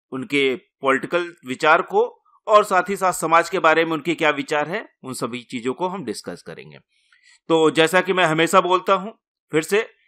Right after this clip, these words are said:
कि किसी भी थिंकर को जानने के लिए उसके आसपास की परिस्थिति को जानना, राजनीतिक माहौल को जानना, उसके टाइम पीरियड को जानना, आर्थिक सामाजिक क्या संस्कृति उस समय थी वो भी जानना बहुत जरूरी है।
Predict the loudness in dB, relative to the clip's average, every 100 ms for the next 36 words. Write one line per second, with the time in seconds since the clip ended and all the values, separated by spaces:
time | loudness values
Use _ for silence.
0 | _ _ _ -2 -2 -2 -6 -4 -2 -2
1 | -4 0 2 4 4 4 2 0 0 -2
2 | -2 -4 -6 -4 0 2 0 -6 _ _
3 | 4 4 4 0 2 4 2 -4 -6 -2
4 | -2 -4 -14 -10 -6 -4 -2 -2 -2 -2
5 | -2 2 4 4 0 -4 -6 -8 -8 -4
6 | 0 0 0 -4 -2 -4 -4 -6 -4 -4
7 | 0 2 0 0 -4 -2 -2 -2 -4 -4
8 | -6 -10 -16 _ _ _ _ _ _ 8
9 | 8 6 -6 0 2 4 2 -2 -14 _
10 | 2 4 4 -2 -10 -8 -8 -4 -6 -6
11 | -8 -8 -8 -10 -12 -14 _ -8 -8 -8
12 | -10 -2 -2 0 -4 -2 -4 -4 -4 -2
13 | -4 -4 -6